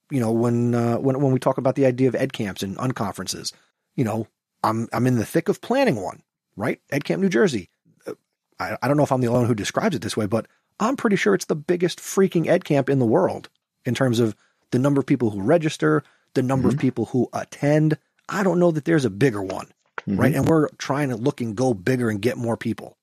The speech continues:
Speaker 1: right? But do people even care about that anymore? Are there more people who are like,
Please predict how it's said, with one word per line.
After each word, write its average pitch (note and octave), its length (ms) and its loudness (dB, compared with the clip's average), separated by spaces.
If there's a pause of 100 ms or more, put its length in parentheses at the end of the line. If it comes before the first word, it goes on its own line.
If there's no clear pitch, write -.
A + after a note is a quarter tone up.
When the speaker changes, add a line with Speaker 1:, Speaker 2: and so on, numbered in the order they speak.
(240)
Speaker 1:
right? C#3 200 -2 (420)
But F3+ 220 2 (380)
do A#2 120 2
people E3 320 2
even D3+ 180 2
care D#3+ 200 2
about C#3+ 280 2
that B2 260 0
anymore? - 420 -6 (300)
Are C#3 160 4
there C#3+ 120 4
more C#3 160 2
people C#3+ 240 0
who C#3+ 100 2
are C3+ 60 6
like, B2+ 220 4